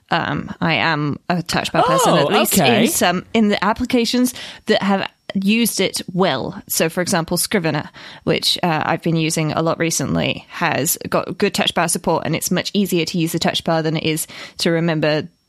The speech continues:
Speaker 1: eight billion and one keyboard shortcuts for the six
Speaker 2: Right.
Speaker 1: different fo-, um, types, uh, formatting that you use, um, and things like that. So that has actually been really useful to me, and everybody loves Touch I D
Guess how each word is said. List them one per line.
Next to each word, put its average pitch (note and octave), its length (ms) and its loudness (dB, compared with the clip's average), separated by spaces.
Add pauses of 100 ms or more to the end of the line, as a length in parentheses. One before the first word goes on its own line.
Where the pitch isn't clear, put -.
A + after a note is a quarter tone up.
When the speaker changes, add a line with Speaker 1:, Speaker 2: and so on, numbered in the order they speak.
(100)
Speaker 1:
eight - 220 -2
billion E3 280 0
and D#3 80 0
one D#3 140 0
keyboard - 320 -2
shortcuts - 480 -2
for E3+ 180 0
the D3 220 0 (300)
six B2+ 240 2
Speaker 2:
Right. A2+ 60 2
Speaker 1:
different E3 420 -2 (160)
fo-, - 280 -4
um, D3+ 460 0
types, - 540 -2
uh, D#3 460 0 (160)
formatting D#3 880 0
that - 160 -2
you D3 100 0
use, B2+ 380 -2 (340)
um, D3+ 420 0
and F3+ 140 0
things F3 220 0
like E3 140 0
that. - 460 -2
So F3 280 2
that G#3 320 0
has F#3+ 240 2
actually - 360 0
been E3 240 2
really E3 240 2
useful F3 260 0
to - 140 0
me, G#3+ 260 2
and E3 220 0
everybody G#3+ 420 2
loves F3 200 0
Touch - 240 -4
I E3+ 60 -2
D D#3 360 -2